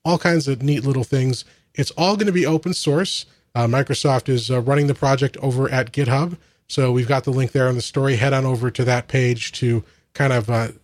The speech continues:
see the progress of these. They, they say they're also soliciting feedback, uh, for the order that in which they should develop some of these future ones. But you can expect those, those two first Power Toys, the shortcut guide and the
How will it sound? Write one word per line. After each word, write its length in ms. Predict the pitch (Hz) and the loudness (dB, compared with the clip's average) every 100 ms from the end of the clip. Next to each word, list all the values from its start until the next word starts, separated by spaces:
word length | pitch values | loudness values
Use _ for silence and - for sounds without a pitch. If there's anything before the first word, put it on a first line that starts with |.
| _ _ | _ _
see 580 | - - - 170 156 139 | -10 -4 0 2 2 0
the 180 | 135 131 | -2 -2
progress 540 | - 151 160 170 165 | -2 0 0 0 -2
of 100 | 160 | -2
these. 380 | 143 160 165 151 | 0 0 0 -2
They, 80 | 135 | -4
they 160 | 120 147 | -2 -2
say 180 | - | 0
they're 140 | 160 147 | 0 2
also 200 | 143 143 | 0 -2
soliciting 460 | - 135 127 123 | -4 -6 -6 -6
feedback, 500 | 120 135 123 120 113 - _ _ - | -4 -2 0 0 -2 -6 _ _ -6
uh, 160 | 127 117 | -2 -2
for 300 | - 117 117 | 0 -2 0
the 140 | 131 | -2
order 360 | 185 208 165 127 | 0 2 2 0
that 160 | 120 | -2
in 60 | 127 | -2
which 180 | 127 - | -2 0
they 100 | 127 | -2
should 180 | - 120 | -2 -2
develop 360 | 117 131 127 | 0 0 -2
some 160 | - 123 | -4 -2
of 80 | 117 | 0
these 200 | 113 - | -2 -4
future 320 | - 127 117 | -6 -4 -2
ones. 340 | 107 101 101 - - _ - | 0 0 -2 -8 -18 _ -6
But 140 | 123 | -2
you 80 | 131 | 2
can 100 | 139 | 0
expect 400 | - - 170 - | 0 0 -2 0
those, 260 | 147 131 - - | 0 0 -4 -6
those 280 | 156 131 - | -2 -2 -2
two 380 | - 220 190 170 _ | -4 0 0 0 _
first 440 | 190 170 - - | -2 0 -2 -10
Power 260 | - 165 156 | -2 0 2
Toys, 600 | 123 123 110 120 127 - | 0 0 0 -2 -4 -8
the 180 | 123 127 | -4 -2
shortcut 500 | 113 151 147 151 117 | 0 0 0 0 -2
guide 400 | 131 127 120 123 | 0 0 2 0
and 360 | - 123 117 117 | -2 -2 0 0
the 300 | 113 113 110 | 0 0 -2